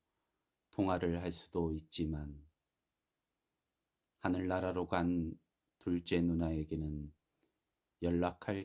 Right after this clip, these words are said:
길이 없다. 보고 싶어 시를 쓰고 또 쓴다.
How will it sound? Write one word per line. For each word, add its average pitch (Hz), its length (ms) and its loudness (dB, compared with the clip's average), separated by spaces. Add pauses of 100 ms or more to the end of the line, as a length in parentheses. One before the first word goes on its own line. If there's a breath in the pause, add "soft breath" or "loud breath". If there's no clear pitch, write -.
길이 90 560 -2
없다. - 600 -12 (1800)
보고 87 300 0
싶어 82 720 -4 (320)
시를 85 400 0
쓰고 78 580 -6 (1080)
또 76 500 0
쓴다. 69 800 -6